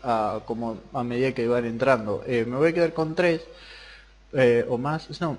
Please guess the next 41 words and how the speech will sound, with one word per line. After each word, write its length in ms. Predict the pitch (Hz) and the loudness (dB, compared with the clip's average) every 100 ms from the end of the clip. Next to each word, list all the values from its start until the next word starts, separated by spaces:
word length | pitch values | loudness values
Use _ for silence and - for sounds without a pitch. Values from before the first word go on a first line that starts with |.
| - | -6
me 120 | 165 | -2
voy 160 | 185 | 0
a 80 | 202 | 0
quedar, 400 | 180 180 180 - - - | 2 2 2 -2 -12 -14
miren, 360 | 147 117 113 117 | -10 -8 -8 -10
con 320 | 120 131 143 | -8 -8 -8
más, 300 | 156 170 - | -6 -8 -10
con 180 | - 139 | -10 -8
uno 180 | 151 143 | -6 -6
más 220 | 147 160 - | -6 -8 -8
me 140 | 139 | -10
basta, 1000 | 135 151 151 - - - 147 143 147 170 - | -4 0 0 -2 -20 -8 -2 0 0 -4 -6
así, 280 | 123 - 117 - - - - - - - _ _ | -6 -6 -12 -14 -20 -20 -20 -20 -20 -20 _ _
trece. 360 | - 131 120 - - - - - - - | 2 2 2 -8 -20 -20 -18 -18 -20 -8
Eh, 220 | - 147 147 | 4 6 6
porque 220 | 156 147 | 4 2
necesito 520 | 160 160 175 220 214 208 | -2 -2 -4 2 2 4
cubos 220 | 196 175 | 4 6
de 80 | 160 | 4
leches. 300 | 143 - 135 | 2 -2 -4
¿Por 180 | 156 | -2
qué, 120 | 160 175 | 0 0
chicos? 420 | - 156 127 - - | -2 0 0 -2 -6
Porque 340 | 151 143 139 170 | -2 -2 0 2
hoy 120 | 185 | 4
vamos 440 | 190 190 190 - | 4 2 0 2
a, 340 | 180 180 185 - | 8 10 10 6
eh, 580 | 156 135 135 131 131 127 123 123 - - - | 2 4 4 6 6 4 0 -4 -6 -12 -4
hacer 320 | 131 139 160 | -2 0 0
Little 360 | 156 156 156 156 | 2 0 2 0
Mates. 360 | 180 180 117 | 0 -2 -4
Sé 300 | - - 151 151 | -10 -6 -4 2
que 200 | 156 151 | 4 4
es 80 | |
medio 300 | 147 156 151 | 2 0 2
raro 280 | 147 160 160 | 4 6 4
lo 140 | 147 123 | 2 -2
que 60 | |
estoy 180 | 123 - | -4 -2
diciendo, 460 | 147 143 165 165 160 | -2 -2 -2 -2 0
pero 340 | 180 175 175 | 2 2 0